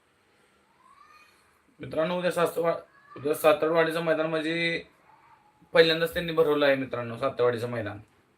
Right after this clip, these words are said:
आणि या मैदानात कसं पार पडणार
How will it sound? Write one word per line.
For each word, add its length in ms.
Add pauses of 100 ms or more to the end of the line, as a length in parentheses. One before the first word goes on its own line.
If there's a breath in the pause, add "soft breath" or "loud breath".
(920)
आणि 140
या 100
मैदानात 600 (1300)
कसं 200
पार 200
पडणार 360